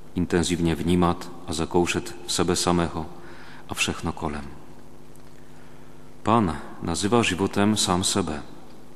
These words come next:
Jaká zkušenost se skrývá za těmito slovy? Sám na sobě zjevuje, co znamená žít. A je to rozhodně víc než hodně zažít. Život zde na zemi,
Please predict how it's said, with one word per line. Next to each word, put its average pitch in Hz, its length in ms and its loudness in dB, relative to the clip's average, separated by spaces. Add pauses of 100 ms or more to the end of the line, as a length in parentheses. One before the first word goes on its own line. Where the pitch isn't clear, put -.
(1160)
Jaká - 220 0
zkušenost - 720 2
se 90 160 2
skrývá 87 540 4 (160)
za 85 140 -2
těmito 90 400 0
slovy? 90 460 2 (1300)
Sám 104 260 4
na 101 100 6
sobě 98 320 4
zjevuje, 92 460 6
co 98 200 0
znamená 101 480 4
žít. 104 400 -2 (1000)
A 85 60 0
je 85 100 4
to 90 300 4
rozhodně 92 520 2
víc 107 320 0
než 82 420 -2
hodně 85 420 2
zažít. - 560 -2 (1500)
Život 101 480 4
zde 95 240 4
na 98 140 6
zemi, 90 440 2